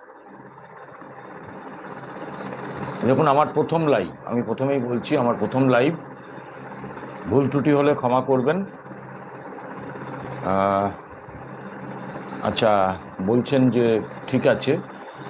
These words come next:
তাহলে আমি আমার লাইভটা শুরু করছি। Actually, আমি প্রতিদিন ভিডিও করি, আপনাদের কাছে ভিডিওটা দেখাই,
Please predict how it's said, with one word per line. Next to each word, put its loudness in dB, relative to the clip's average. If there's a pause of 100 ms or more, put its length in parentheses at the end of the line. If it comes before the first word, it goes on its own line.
(640)
তাহলে 6
আমি 6
আমার 4 (280)
লাইভটা 2
শুরু -2
করছি। -10 (1900)
Actually, 6 (1080)
আমি 6
প্রতিদিন 4 (160)
ভিডিও 6
করি, 6
আপনাদের 4
কাছে 2
ভিডিওটা 4
দেখাই, 0